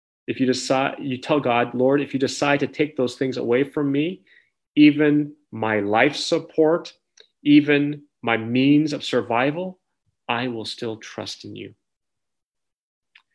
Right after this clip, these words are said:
And brothers and sisters, this is the type of preparation that we need for the second coming of Christ.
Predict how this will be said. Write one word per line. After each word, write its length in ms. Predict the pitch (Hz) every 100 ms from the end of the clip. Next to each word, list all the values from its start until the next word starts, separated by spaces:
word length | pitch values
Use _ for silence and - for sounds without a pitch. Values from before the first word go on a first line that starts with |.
| _ _ _ _ -
And 100 | 117
brothers 280 | 135 139
and 100 | 127
sisters, 560 | 113 147 - 143 135 -
this 220 | 135 127
is 80 | 131
the 100 | 131
type 300 | 120 - 123
of 120 | 107
preparation 540 | - 131 120 117 113 117
that 160 | 107
we 140 | 107 104
need 380 | 110 120 95 - _ _ _ _ _ _ _ _ _
for 80 | 117
the 60 |
second 300 | 110 - 113
coming 260 | 104 120 113
of 140 | 98
Christ. 500 | - 120 110 - -